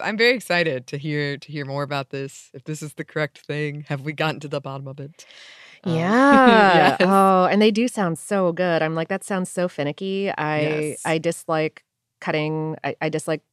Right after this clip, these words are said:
Speaker 2: cutting out cookies, and I
Speaker 1: Mm-hmm.
Speaker 2: also dislike, I, I mean, like, I'll, I'll do it for special occasions, but working with
Speaker 1: Right.
Speaker 2: any dough that, that's, that's that finicky because it's so much butter is always like, "Oh, what am I doing with my life?"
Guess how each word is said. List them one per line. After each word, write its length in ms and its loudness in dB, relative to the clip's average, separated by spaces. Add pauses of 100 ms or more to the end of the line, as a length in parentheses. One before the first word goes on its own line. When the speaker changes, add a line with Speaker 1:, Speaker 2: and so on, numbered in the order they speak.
(340)
Speaker 2:
cutting 240 -4
out 140 -6
cookies, 580 -8
and 160 -6
I 140 -2
Speaker 1:
Mm-hmm. 160 -6 (240)
Speaker 2:
also 520 -6 (200)
dislike, 520 -6 (220)
I, 140 -6 (240)
I 60 -2
mean, 120 4
like, 140 2
I'll, 100 8
I'll 140 2
do 220 2
it 120 2
for 140 -4
special 340 -6
occasions, 640 -8
but 180 -6
working 340 -4
with 100 -6
Speaker 1:
Right. 40 -8
Speaker 2:
any 140 -4
dough 220 -4
that, 120 -10
that's, 260 -8 (360)
that's 240 -10 (280)
that 240 0 (100)
finicky 400 -4
because 280 -6
it's 240 -8
so 200 -6
much 280 -8
butter 320 -4
is 140 -4
always 240 -8
like, 160 -12
"Oh, 380 -10
what 160 -12
am 100 -10
I 60 -10
doing 240 -12
with 100 -16
my 120 -14
life?" 500 -16